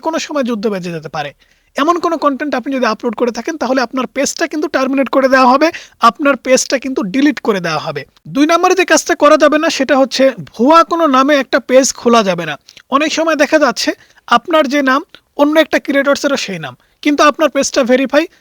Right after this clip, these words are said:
তার পেজটা ভেরিফাই হয়নি। সেক্ষেত্রে যার পেজটা ভেরিফাই হয়েছে তার পেজটা আছে, আর যার পেজটা ভেরিফাই হয়নি তার পেজটা কিন্তু যে কোনো সময় টার্মিনেট হয়ে যেতে পারে। অনেক সময় দেখা যাচ্ছে Facebook পেজে কিন্তু আমরা এখন কোনো প্রকার প্রোফাইল পিকচার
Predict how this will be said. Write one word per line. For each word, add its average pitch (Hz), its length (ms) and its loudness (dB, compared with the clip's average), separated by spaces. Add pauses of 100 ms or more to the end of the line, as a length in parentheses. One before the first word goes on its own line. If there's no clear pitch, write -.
(160)
তার 269 160 4
পেজটা 277 340 -4
ভেরিফাই 233 320 -4 (100)
হয়নি। 196 220 -6 (300)
সেক্ষেত্রে 311 400 0
যার 285 200 4
পেজটা - 260 -4 (100)
ভেরিফাই 269 360 0
হয়েছে 269 300 2
তার 254 160 -4
পেজটা 277 280 -6 (120)
আছে, 320 160 -2 (320)
আর 220 140 0
যার 277 180 2
পেজটা 311 260 -2 (120)
ভেরিফাই 262 380 0 (140)
হয়নি 233 300 0 (340)
তার 269 160 2
পেজটা 262 320 -2
কিন্তু 302 160 -2 (100)
যে 247 140 0
কোনো 320 220 -2
সময় 285 240 0
টার্মিনেট 208 380 -4
হয়ে 202 200 -4
যেতে 170 220 -6
পারে। 160 140 -2 (420)
অনেক 302 220 2
সময় 320 220 2
দেখা 294 200 0
যাচ্ছে 302 180 2 (100)
Facebook 254 380 0
পেজে 254 260 -2
কিন্তু 285 240 -4
আমরা 240 220 -2
এখন 302 160 0 (340)
কোনো 277 200 4
প্রকার 277 260 0
প্রোফাইল 254 360 -2
পিকচার 262 260 -2